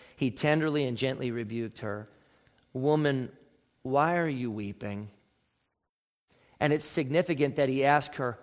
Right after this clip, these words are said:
"Whom are you seeking?" Whom,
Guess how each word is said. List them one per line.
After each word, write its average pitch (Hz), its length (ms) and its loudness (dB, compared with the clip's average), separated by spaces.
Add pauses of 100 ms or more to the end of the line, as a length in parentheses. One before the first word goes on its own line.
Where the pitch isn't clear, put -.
(260)
"Whom 113 480 0 (800)
are 135 140 2
you 123 220 -4
seeking?" 104 580 -4 (600)
Whom, 143 500 8